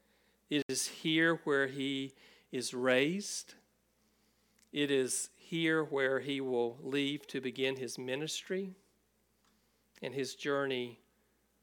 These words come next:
towards Calvary's cross. As we fast forward and as we are able to read and hear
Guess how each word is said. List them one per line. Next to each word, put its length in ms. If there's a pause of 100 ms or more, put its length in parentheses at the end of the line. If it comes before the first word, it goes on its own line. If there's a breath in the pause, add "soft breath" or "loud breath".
(240)
towards 680 (300)
Calvary's 640
cross. 760 (3000)
As 200
we 440 (680)
fast 440
forward 500
and 680
as 300
we 440
are 280
able 400
to 460
read 420
and 160
hear 600